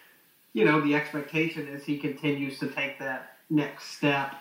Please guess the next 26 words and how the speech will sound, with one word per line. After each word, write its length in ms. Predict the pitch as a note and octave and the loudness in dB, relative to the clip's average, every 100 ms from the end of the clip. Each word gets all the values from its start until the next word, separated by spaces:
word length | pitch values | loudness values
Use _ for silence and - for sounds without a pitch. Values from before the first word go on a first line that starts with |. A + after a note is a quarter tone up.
| - _ | -18 _
and 160 | C#3 C#3+ | -4 -2
eventually, 640 | C3 C3+ F3 - C#3+ C3+ C3 | 0 2 2 2 2 2 2
as 320 | C3 C3 C3 | 2 -2 -2
a 80 | D3 | -2
junior, 500 | C3+ C3 D3+ G3 D3+ | -2 4 4 4 2
you 140 | C3 C3+ | 2 0
expect 400 | - - C3+ D3 | -6 -10 -6 -6
him 80 | |
to 80 | C3+ | -6
be 100 | C3+ | -8
one 160 | C#3 C#3 | -6 -6
of 100 | C3 | -6
the 40 | |
best 320 | - C3+ - - | -6 -8 -8 -2
quarterbacks 480 | D3 C3 C3 C3 | 0 0 -2 -2
in 80 | C#3+ | -4
the 60 | C3 | -6
country. 420 | - F#3+ A3+ D3 | -4 -4 -2 -2
And 100 | C3+ | -2
he 60 | C#3 | 0
just, 200 | D3 - - - _ _ - | 0 -2 -12 -20 _ _ 6
he 80 | |
was 160 | E3+ D#3+ | 8 8
the 80 | D#3 | 4
same 320 | D3+ C#3+ D#3 | 2 6 6
guy 420 | C3+ D3 - - | 6 6 6 2